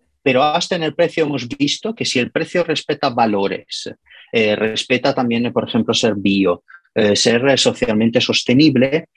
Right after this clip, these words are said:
en última instancia voy a ese producto. O sea que el cliente también compra por valores.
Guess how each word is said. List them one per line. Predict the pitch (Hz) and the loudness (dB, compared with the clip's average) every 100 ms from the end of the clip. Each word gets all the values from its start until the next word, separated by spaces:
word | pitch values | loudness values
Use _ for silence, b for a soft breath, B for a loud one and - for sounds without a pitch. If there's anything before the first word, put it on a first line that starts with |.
| _ | _
en | 117 | 4
última | 147 160 156 | 4 4 2
instancia | 151 - 156 156 - 147 | 2 0 -2 -2 0 2
voy | 117 117 | 4 4
a | 107 | 4
ese | 104 104 | 2 0
producto. | - 95 95 90 - - - - | -2 -4 -4 -8 -12 -14 -16 -2
O | 135 | 0
sea | 160 | 2
que | 170 | 2
el | 147 | 2
cliente | 180 208 226 | 2 4 2
también | 135 117 139 | 2 2 2
compra | 143 160 143 95 | 0 -2 -2 -2
por | 95 95 | -2 -2
valores. | 90 - - - - - | -6 -6 -10 -10 -12 -12